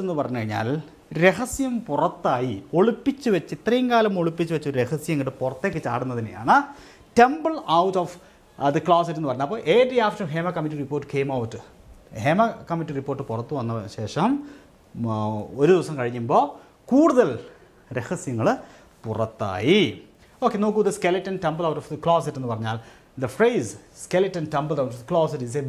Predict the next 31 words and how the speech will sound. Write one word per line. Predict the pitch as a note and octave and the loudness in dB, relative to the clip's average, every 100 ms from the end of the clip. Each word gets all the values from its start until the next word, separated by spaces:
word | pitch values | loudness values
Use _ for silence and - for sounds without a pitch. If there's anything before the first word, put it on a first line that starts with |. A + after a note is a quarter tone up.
| C#3+ | 0
vivid | A#3+ A#3 E3 | 0 0 -2
way | F3 | -2
of | D3+ C3+ | -2 -4
describing | A#2 C3 B2+ B2+ A2 | -6 -4 -4 -4 -4
how | C#3 G3 A3+ | 0 0 0
hidden | - F3+ A#3+ B3 | -2 -4 -2 -2
secrets, | - A3+ G3 A2+ - - - | -2 0 0 -2 -6 -20 -4
hidden | G3 C4+ | 0 2
secrets | C#4+ G#3+ E3+ A#2+ - | 0 0 -2 -4 -4
അല്ലെങ്കിൽ | C#3+ G3+ A#3 - - - - | -4 -4 -6 -12 -20 -8 2
past | F#3 G#3+ B3+ B3+ | 4 6 2 2
wrong | B3+ F3+ A3+ A3+ | 0 4 4 4
doings, | F#3+ D3+ A2+ - | 0 0 -2 -2
പണ്ട് | C3+ E3 G3+ | -2 0 -2
ചെയ്ത | F#3+ D#3 D#3 | 0 -2 0
തെറ്റുകൾ | D3+ C#3+ - A3 C#3 G#2+ G#2 - - - - - - | -2 0 2 4 4 0 -6 -14 -20 -18 -16 -14 0
are | D#3+ E3+ | 4 4
suddenly, | E3+ E3 G3+ B3+ A3 D#3+ D#3 - - _ _ - - - | 4 0 2 2 2 0 -2 -12 -20 _ _ -20 -20 -6
uh, | C#3+ B2+ B2+ D#3 | 0 2 2 0
and | E3 D3+ | 0 2
dramatically | D#3+ G#3 - C#3 B2+ | 2 2 0 -6 -6
exposed. | - - A2 G2+ - - _ - | -6 -6 -6 -8 -14 -20 _ -12
ഓക്കെ, | D3 | -8
see, | G3 - C4 C#4+ - - - | -8 -4 -6 -6 -16 -16 -8
അപ്പോൾ | F3 C#4+ - | -4 -2 2
പണ്ട് | C#3 F#3+ | 2 2
ചെയ്ത | A3 E3 B2 A2 G2 G2+ | 0 0 -2 -2 -4 -6
the | - | -2
old, | D#3 G#3 A#3+ G3+ A#2 G#2+ | 4 6 4 2 -4 -6
the | C3 - | -4 2
past | A3+ C4 B3+ | 2 2 -2